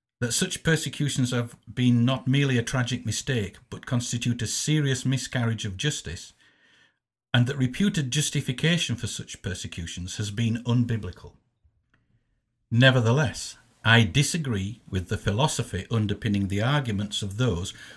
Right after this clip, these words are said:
who believe that these persecutions validate the complete separation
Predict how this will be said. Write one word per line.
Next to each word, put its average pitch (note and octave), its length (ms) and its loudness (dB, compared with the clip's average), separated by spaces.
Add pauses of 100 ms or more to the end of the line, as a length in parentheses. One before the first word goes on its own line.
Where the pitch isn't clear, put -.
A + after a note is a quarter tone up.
who G2+ 160 -4
believe G#2 320 0
that G2 160 -6
these C3 180 0
persecutions G2 840 -4
validate F2+ 720 -2
the - 80 -4
complete A2 560 -6
separation A2 760 -4